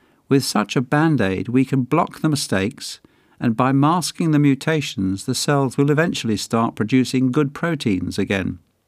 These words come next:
The Band-Aid is made from a synthetic form of R N A,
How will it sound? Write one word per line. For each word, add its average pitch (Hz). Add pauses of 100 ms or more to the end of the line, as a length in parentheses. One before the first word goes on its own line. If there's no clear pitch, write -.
(800)
The 123
Band-Aid 127
is 131
made 143
from 135
a -
synthetic 156
form 117
of 123
R 107
N 110
A, 113